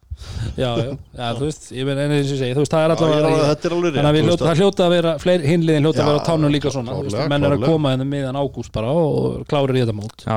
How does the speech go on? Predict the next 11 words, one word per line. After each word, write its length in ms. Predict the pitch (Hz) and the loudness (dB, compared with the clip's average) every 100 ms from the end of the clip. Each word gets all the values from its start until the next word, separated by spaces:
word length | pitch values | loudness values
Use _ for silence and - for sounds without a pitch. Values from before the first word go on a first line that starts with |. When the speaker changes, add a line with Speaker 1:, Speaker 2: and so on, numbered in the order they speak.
| 107 | 0
Speaker 3:
le-, 160 | 143 151 | 0 2
leikdagarnir 640 | 147 160 - 196 180 170 170 | 2 0 -2 -2 -2 -2 -2
eru 140 | 180 170 | -2 -2
tuttugasta 520 | 190 185 196 170 170 | 0 0 0 0 0
og 60 | - | 0
sjö, 140 | 175 | -2
fyrstu 300 | 165 175 - | 2 0 2
leikdagar, 340 | 165 139 127 127 | 0 2 0 2
tuttugasta 480 | 170 165 170 156 156 | 2 2 2 2 0
og 60 | |
sjöunda 520 | - 170 165 160 170 | 0 2 2 -2 -2